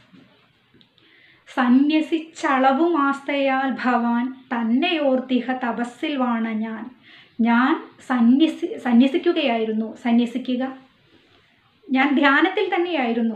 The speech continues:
പ്രാർത്ഥനയിൽ തന്നെയായിരുന്നു. പക്ഷേ എന്ത് തരത്തിലുള്ള സന്യാസമായിരുന്നു അത്? "ആസ്തയാൽ ഭവാൻ തന്നെ ഓർത്തിഹ", ആഗ്രഹം കൊണ്ട്, അല്ലേ? സന്യാസം എന്ന് പറയുമ്പോൾ നമുക്കറിയാം, യാതൊന്നിലും, ആ,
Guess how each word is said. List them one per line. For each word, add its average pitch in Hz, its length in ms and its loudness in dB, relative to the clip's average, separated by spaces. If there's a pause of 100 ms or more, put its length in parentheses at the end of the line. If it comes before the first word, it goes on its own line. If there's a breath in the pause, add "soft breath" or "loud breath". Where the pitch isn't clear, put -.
(120)
പ്രാർത്ഥനയിൽ 339 800 -4
തന്നെയായിരുന്നു. 233 480 -2
പക്ഷേ 254 300 -8 (200)
എന്ത് 262 420 4
തരത്തിലുള്ള 349 460 0
സന്യാസമായിരുന്നു 285 840 -2
അത്? 233 260 -2 (520 loud breath)
"ആസ്തയാൽ 262 920 0 (160)
ഭവാൻ 233 480 0
തന്നെ 269 560 0
ഓർത്തിഹ", 220 540 -6 (1080 loud breath)
ആഗ്രഹം 269 680 0
കൊണ്ട്, 214 360 -6 (560)
അല്ലേ? 240 180 -2
സന്യാസം 233 460 -2
എന്ന് 294 120 0
പറയുമ്പോൾ 294 400 -2
നമുക്കറിയാം, 277 720 -4 (320 loud breath)
യാതൊന്നിലും, 285 1120 0
ആ, 262 40 -4